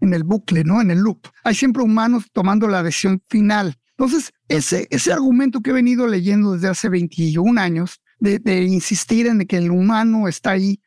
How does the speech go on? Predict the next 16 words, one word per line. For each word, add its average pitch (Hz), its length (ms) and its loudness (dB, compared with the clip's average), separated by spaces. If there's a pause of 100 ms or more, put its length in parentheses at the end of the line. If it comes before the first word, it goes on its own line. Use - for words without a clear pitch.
(180)
eh, 220 360 0
no 247 260 2
me 320 180 2
hace 302 280 -2
ya, 240 260 0
no 254 220 0
me 277 100 2
da 262 140 0
ningún, 240 760 0
no 226 140 2
me 254 140 2
reafirma 208 720 0
ningún 180 480 2
valor, 160 400 0
<laughs> 165 80 0
ninguna, 208 480 2